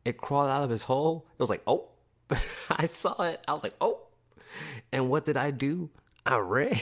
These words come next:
<laughs> I got Pal and I ran. And that's the thing about scorpions.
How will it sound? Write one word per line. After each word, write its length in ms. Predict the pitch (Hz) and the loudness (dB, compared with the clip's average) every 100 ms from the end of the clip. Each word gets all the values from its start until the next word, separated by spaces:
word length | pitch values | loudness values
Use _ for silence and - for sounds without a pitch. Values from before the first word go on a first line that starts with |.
| - - | -2 0
<laughs> 960 | 143 - - 120 - _ - - - | 0 0 -8 -8 -10 _ -16 -14 -10
I 40 | 147 | -6
got 360 | 143 - - | -4 -4 -4
Pal 260 | - 214 196 | -4 -2 -4
and 80 | 165 | -4
I 60 | |
ran. 520 | 156 143 170 - 104 - _ _ _ _ _ _ _ _ _ _ _ - _ - _ _ - - | -4 -2 -2 -2 -4 -8 _ _ _ _ _ _ _ _ _ _ _ -20 _ -20 _ _ -14 -4
And 180 | 139 147 | -2 0
that's 200 | 156 - | -2 -2
the 120 | 147 | -6
thing 340 | - 165 160 | -2 0 0
about 500 | 143 127 127 127 170 | -2 0 0 -2 -4
scorpions. 720 | - 143 165 160 143 82 - | -4 2 2 2 -2 -4 -10